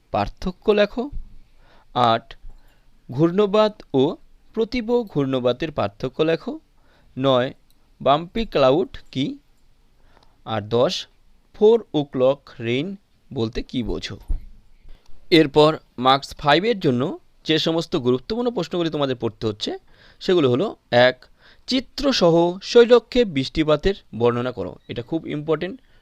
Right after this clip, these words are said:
এটা খুব ভালোভাবে তোমরা পড়বে। দু নম্বর, উত্তর আমেরিকার হ্রদ অঞ্চলের কৃষি উন্নতির কারণগুলি লেখো।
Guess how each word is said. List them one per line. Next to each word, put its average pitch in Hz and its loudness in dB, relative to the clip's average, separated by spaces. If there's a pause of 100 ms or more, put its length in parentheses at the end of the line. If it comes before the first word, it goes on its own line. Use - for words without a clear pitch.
এটা 117 -6
খুব 135 -6
ভালোভাবে 123 0
তোমরা 139 -4
পড়বে। - -14 (720)
দু 185 6
নম্বর, 214 4 (420)
উত্তর 247 -2 (120)
আমেরিকার 202 2
হ্রদ 175 0
অঞ্চলের 156 0 (220)
কৃষি 233 -6
উন্নতির 160 -2
কারণগুলি 120 -2
লেখো। - -12